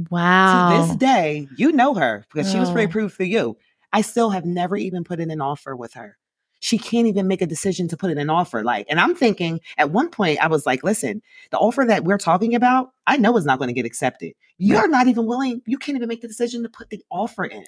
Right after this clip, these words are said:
Speaker 1: Right.
Speaker 2: Like, you, you just have to make a decision.
Speaker 1: Right.
Speaker 2: You ain't even gonna get the house. Just put the <laughs> offer
Speaker 1: Wow.
Speaker 2: in.
Speaker 1: That's crazy.
Speaker 2: Yeah. Mm-hmm. So, yes, you
Speaker 1: She's a
Speaker 2: have to
Speaker 1: looker.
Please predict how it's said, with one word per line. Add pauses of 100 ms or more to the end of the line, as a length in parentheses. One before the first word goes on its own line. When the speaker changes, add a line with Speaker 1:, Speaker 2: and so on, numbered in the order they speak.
(140)
Speaker 1:
Right. (720)
Speaker 2:
Like,
you, (180)
you
just
have
to
make
a
decision.
Speaker 1:
Right. (100)
Speaker 2:
You
ain't
even
gonna
get
the
house.
Just
put
the
<laughs>
offer
Speaker 1:
Wow.
Speaker 2:
in. (560)
Speaker 1:
That's
crazy.
Speaker 2:
Yeah. (280)
Mm-hmm.
So,
yes,
you
Speaker 1:
She's
a
Speaker 2:
have
to
Speaker 1:
looker.